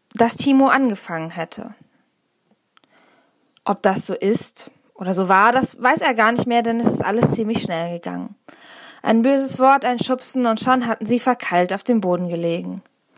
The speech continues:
Und jetzt der blaue Brief seiner Lehrerin. Seine Eltern haben noch keine Ahnung.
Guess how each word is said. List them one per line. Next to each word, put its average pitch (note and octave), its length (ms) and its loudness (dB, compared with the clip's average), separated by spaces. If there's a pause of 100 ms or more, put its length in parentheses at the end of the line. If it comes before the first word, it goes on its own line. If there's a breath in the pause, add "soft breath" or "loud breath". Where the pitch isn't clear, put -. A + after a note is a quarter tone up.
(880)
Und A3 220 2
jetzt - 360 0
der A#3+ 120 0
blaue G3 320 2
Brief F#3+ 340 -4
seiner G#3+ 320 2
Lehrerin. F3 540 -4 (2000 loud breath)
Seine B3+ 280 4
Eltern C4+ 360 2
haben A3+ 140 4
noch A#3 180 0
keine G#3+ 420 -4
Ahnung. F3 440 -6